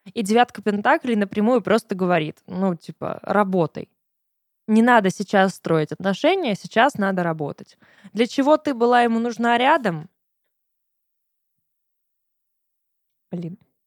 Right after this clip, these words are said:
просто так. Это было интересно для него.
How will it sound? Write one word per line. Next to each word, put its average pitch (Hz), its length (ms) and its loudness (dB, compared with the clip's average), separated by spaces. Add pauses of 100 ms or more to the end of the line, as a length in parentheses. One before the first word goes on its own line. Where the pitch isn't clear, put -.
(100)
просто 202 340 -8
так. - 320 -10 (3250)
Это - 200 -2
было 240 220 6
интересно 170 580 -4
для 156 140 -6
него. 151 340 -8